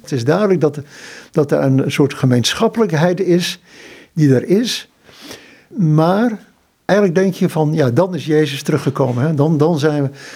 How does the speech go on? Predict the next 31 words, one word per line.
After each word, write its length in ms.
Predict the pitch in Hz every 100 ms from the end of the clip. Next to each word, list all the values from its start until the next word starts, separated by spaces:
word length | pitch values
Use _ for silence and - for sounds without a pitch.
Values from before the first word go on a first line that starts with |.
| -
dan 180 | 160 151
is 180 | 143 -
alles 340 | 160 160 143
voorbij 560 | - 131 131 135 135 131
en 100 | 127
dan 160 | 127
zijn 220 | 117 127
we 80 | 117
samen 380 | 110 127 123 127
één 300 | 131 123 127
en, 200 | 123 120
en 80 | 147
dan 140 | 127
is 60 | 127
het 100 | -
voorbij." 440 | 147 165 180 107 - - - -
Maar 100 | 156
dat 120 | 143 185
is 200 | 240 175
het 100 | 123
niet, 220 | 110 -
want 140 | 143
er 60 | 143
wordt 160 | 151
gesproken 580 | - - - 185 185 180
over 440 | - 143 135 139 - - -
het 140 | 123
nieuwe 280 | 143 170 131
Jeruzalem. 680 | 113 120 175 180 196 247 240 _ - - - - - _ _
En 100 | 143
dan, 360 | 127 131 147